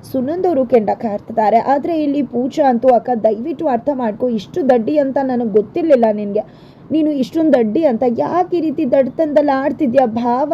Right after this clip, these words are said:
ನೋಡು, ಶ್ರೇಷ್ಠ ಕಪಿಮುಷ್ಟಿಯಿಂದ ಹೊರಗಡೆ ಬರ್ತಿದ್ದಾರೆ,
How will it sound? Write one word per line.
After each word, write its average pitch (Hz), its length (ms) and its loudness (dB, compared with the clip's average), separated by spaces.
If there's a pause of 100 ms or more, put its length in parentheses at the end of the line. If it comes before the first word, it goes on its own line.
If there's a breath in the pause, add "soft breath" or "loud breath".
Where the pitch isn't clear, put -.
ನೋಡು, 277 320 -2
ಶ್ರೇಷ್ಠ 247 500 -6
ಕಪಿಮುಷ್ಟಿಯಿಂದ 285 760 0
ಹೊರಗಡೆ 262 460 4
ಬರ್ತಿದ್ದಾರೆ, 233 540 0